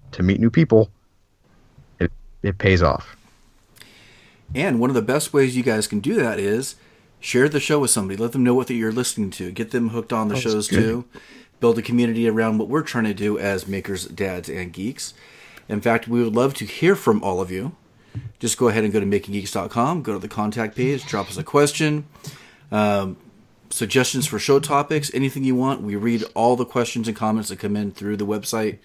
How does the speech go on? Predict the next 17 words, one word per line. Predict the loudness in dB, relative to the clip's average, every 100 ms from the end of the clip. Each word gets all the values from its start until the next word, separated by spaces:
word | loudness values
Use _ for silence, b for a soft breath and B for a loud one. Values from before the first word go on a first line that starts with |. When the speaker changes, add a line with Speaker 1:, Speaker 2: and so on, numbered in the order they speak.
| b b b b b
Speaker 2:
and | -4 -2 0 -2 -2 -4 -8 -14 _ _ _ _ _ -10
we | -4
can't | -2 0
guarantee | 0 0 0
that | 2
we | 0
reply | 0 -2 0 0
to | -2 -4
all | -2 0
of | 0
them. | 0
We | 0
do | -2
get | -2 -4
quite | -4 -4
a | -4
few, | -2 -2 -2